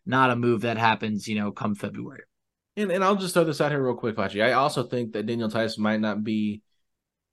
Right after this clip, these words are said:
Speaker 2: as on the move as we think, and it could be somebody else, because I think if the Pacers are trying to make the playoffs next year,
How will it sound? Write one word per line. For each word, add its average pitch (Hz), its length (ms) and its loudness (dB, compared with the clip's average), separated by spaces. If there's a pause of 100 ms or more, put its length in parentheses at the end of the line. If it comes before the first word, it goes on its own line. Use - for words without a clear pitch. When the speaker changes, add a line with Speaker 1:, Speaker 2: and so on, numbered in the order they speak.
(120)
Speaker 2:
as 127 180 4
on 123 120 6
the 117 60 4
move 113 180 4
as 107 120 2
we 107 120 0
think, 110 440 -4
and 120 100 -2
it 110 100 0
could 120 120 2
be 117 80 2
somebody 107 320 0
else, 98 300 -4
because 110 280 -2
I 123 80 2
think 131 240 -4
if 113 60 -6
the 107 80 -14
Pacers 110 320 -6
are 101 60 -4
trying 113 240 -2
to 107 40 0
make 104 120 -4
the - 80 -18
playoffs 107 380 0
next 110 260 -4
year, 120 240 -4